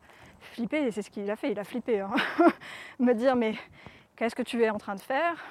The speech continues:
Très honnêtement, il y a des milliers de chances que ça marche pas, que ça soit pas bien, que ce... qu'est-ce que tu fais, quoi ? » Ben, je pouvais pas programmer ce qui allait se passer. Donc il fallait accepter qu'il allait avoir des aléas et que, en fait, la, l'avenir, on, on le contrôle pas,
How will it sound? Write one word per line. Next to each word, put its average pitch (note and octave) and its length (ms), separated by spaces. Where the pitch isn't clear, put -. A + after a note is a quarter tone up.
Très A#3 280
honnêtement, A#3 400
il A3+ 60
y G#3 40
a G3 80
des G3 160
milliers A#3+ 320
de - 80
chances B3+ 280
que A3 120
ça G#3+ 320
marche B3 400
pas, C4 320
que - 80
ça A3 100
soit G3+ 300
pas A#3 180
bien, B3+ 380
que - 60
ce... - 120
qu'est-ce - 240
que - 40
tu A3+ 100
fais, F4 200
quoi ? » A#3 220
Ben, G3+ 500
je F#3+ 140
pouvais C4 240
pas C4 160
programmer G3+ 580
ce - 60
qui - 80
allait G3 160
se - 80
passer. G#3+ 280
Donc G3+ 260
il G#3 60
fallait G#3+ 320
accepter A3 480
qu'il - 200
allait G3 220
avoir G3+ 220
des G#3+ 160
aléas G#3+ 460
et F#3+ 80
que, G3 400
en G3 40
fait, B3+ 180
la, F#3 300
l'avenir, A3+ 320
on, G3 180
on G3+ 80
le G3 60
contrôle G#3 320
pas, A3+ 200